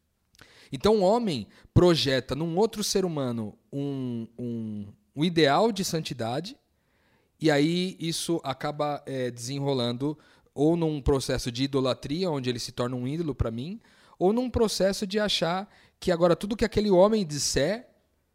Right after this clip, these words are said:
pra fazer, eu tenho que fazer também. E isso parte de um coração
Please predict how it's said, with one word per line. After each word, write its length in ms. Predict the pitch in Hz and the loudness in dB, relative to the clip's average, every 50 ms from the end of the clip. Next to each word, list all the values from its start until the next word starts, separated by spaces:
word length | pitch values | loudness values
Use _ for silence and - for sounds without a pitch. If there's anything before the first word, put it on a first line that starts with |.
| _ _ | _ _
pra 160 | - 143 143 | -4 -4 -4
fazer, 600 | - - 143 127 117 120 127 143 175 214 233 - _ | -2 0 -2 -2 0 0 0 0 0 -2 -6 -10 _
eu 100 | - 147 | -6 -4
tenho 200 | 131 - 151 160 | -4 -4 -8 -8
que 60 | - | -8
fazer 300 | - 165 151 143 156 151 | -8 -8 -6 -4 -6 -6
também. 400 | 147 160 156 165 139 113 110 104 _ _ _ _ _ _ _ _ _ _ _ _ | -6 -8 -10 -10 -10 -12 -12 -16 _ _ _ _ _ _ _ _ _ _ _ _
E 100 | 131 156 | -2 0
isso 220 | 196 185 - 226 190 | 0 2 0 0 -2
parte 420 | - - 190 196 226 226 - 190 | 0 -4 -2 -2 -2 -4 -4 -6
de 100 | 170 180 | -4 -4
um 100 | 180 180 | -4 -4
coração 800 | 175 - 170 160 147 135 127 - - 185 208 214 185 131 101 | -4 0 2 2 2 2 -2 -2 -2 -2 0 0 -2 -4 -6